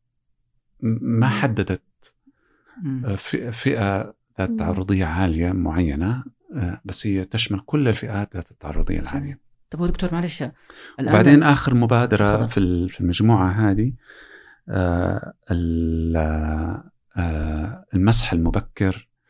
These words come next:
Speaker 1: للاضطرابات النمائية في عيادات الطفل السليم.
Speaker 3: جميل.
Speaker 1: آه، ف-، يعني لو تشوف ال-، التف-، آه، توزيع المبادرات ال-، يعني بشكل استراتيجي بحيث إنه يغطي كل الفئات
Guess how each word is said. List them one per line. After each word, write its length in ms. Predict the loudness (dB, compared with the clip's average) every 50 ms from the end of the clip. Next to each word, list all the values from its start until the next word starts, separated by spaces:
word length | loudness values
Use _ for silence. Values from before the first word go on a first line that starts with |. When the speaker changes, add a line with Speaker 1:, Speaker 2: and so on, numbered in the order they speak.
| _ _ _ _ -4
Speaker 1:
للاضطرابات 580 | -4 -4 -4 -4 -4 -2 -2 0 -2 -2 -2
النمائية 520 | -2 -2 0 0 0 0 0 0 0 0 0
في 140 | -2 -4
عيادات 400 | -4 -4 -2 -2 -2 -2 -2 -4
الطفل 300 | -6 -10 -10 -10 -10 -8
السليم. 460 | -8 -6 -6 -4 -4 -4 -6 -6 -10 -16 _ _ _ _ _ _ _ _ _ _
Speaker 3:
جميل. 220 | -10 -8 -8 -8 -10 _ _ _ _ _ _ _ _ _ _ -12
Speaker 1:
آه، 840 | -8 -4 -2 -2 0 0 0 0 -2 -2 -2 -4 -4 -4 -6 -8 -10 -16 _ _ _ _ _ _
ف-، 640 | 0 2 4 6 6 6 4 4 2 0 -2 -2 -6 -10 -20 -20 -20 -20 -20 _ _ _ _ 0
يعني 360 | 4 4 6 6 6 6 4 4
لو 140 | 2 2
تشوف 340 | 0 0 -2 -2 -2 0 2
ال-، 240 | 2 2 2 0 -2 -4
التف-، 480 | -4 -6 -6 -8 _ -8 -8 -6 -8 -14 _ -20 -20 -20 -16 -10
آه، 360 | -10 -8 -8 -8 -12 -14 -14 -16 _ _ _ _ _
توزيع 380 | 0 2 2 4 4 4 4 6
المبادرات 680 | 6 4 4 2 2 2 2 2 2 0 -2 -4 -10 -20 -18 -16 -18 -14 -8 -4
ال-، 320 | -2 -2 -2 -2 -4 -6 -8 -12 -18 -18 _ _ -8
يعني 280 | -4 -2 0 0 0
بشكل 300 | -2 -2 -2 -2 0 0
استراتيجي 560 | 0 0 -2 -2 -2 -4 -2 -2 -2 0 0 -2
بحيث 280 | -2 -2 -4 -4 -2
إنه 120 | 0 0 0
يغطي 460 | 0 -2 -4 -6 -4 -2 -2 -2 -4
كل 240 | -4 -2 0 0 0
الفئات 580 | 0 -2 -4 -6 -4 -2 -4 -4 -6 _ -12